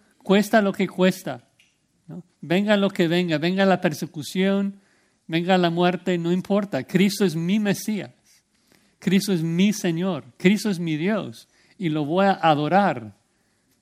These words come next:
Es la única reacción que sirve, ¿no?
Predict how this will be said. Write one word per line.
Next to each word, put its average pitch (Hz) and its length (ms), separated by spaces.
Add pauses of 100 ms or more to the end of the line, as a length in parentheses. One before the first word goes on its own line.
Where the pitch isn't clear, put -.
(140)
Es 160 160
la 170 160
única 190 420
reacción 160 680
que 151 180
sirve, 123 580 (680)
¿no? 165 180